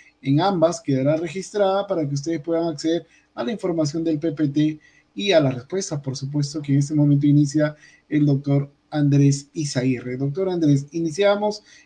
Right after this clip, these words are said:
el bloque con la siguiente pregunta. ¿En qué cargo jerárquico se encargará en instituciones educativas gec, eh, si los coordinadores de gec están incluidos en ese proceso?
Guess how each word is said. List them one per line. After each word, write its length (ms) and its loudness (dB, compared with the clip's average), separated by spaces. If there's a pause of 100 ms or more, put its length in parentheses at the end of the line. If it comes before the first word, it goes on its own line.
el 140 2
bloque 280 0
con 140 0
la 80 0
siguiente 340 0
pregunta. 680 4 (420)
¿En 120 -4
qué 120 -6
cargo 260 0
jerárquico 720 2
se 200 0
encargará 760 2
en 140 -2
instituciones 480 -4
educativas 520 0
gec, 380 2 (540)
eh, 360 4
si 180 -2
los 160 0
coordinadores 580 4
de 60 2
gec 340 -4
están 240 -6
incluidos 680 0
en 100 4
ese 180 -2
proceso? 500 -8